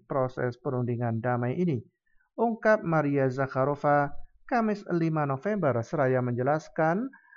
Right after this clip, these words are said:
bahwa Rusia sepakat menjaga dialog Astana untuk mempermudah solusi krisis Suriah. Demikian dilaporkan Fars News. Rusia akan tetap melanjutkan kerjasama dengan Republik Islam Iran dan Turki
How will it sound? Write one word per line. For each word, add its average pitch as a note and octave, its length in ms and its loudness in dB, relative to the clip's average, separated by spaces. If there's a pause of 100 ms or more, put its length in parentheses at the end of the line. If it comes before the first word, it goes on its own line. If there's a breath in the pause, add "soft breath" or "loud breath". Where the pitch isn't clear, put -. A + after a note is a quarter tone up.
(120)
bahwa A#2+ 400 2
Rusia C#3 400 -2
sepakat E3 640 -4
menjaga B2+ 480 -2
dialog C3 400 -2
Astana D3+ 640 0 (280 loud breath)
untuk G#3 420 -4
mempermudah G3 720 -2
solusi B2 480 -4
krisis C3 480 -6
Suriah. D#3+ 400 0 (480)
Demikian D3+ 560 -2
dilaporkan A#2 800 -4
Fars C3+ 400 0
News. D3+ 380 -6 (180)
Rusia G#3+ 400 6
akan G3 240 4
tetap F#3 240 4
melanjutkan E3 560 2
kerjasama D3 640 0
dengan C#3+ 300 0
Republik C#3+ 500 -4
Islam C#3+ 400 -4
Iran F3 240 0
dan E3+ 240 0
Turki G3 480 -2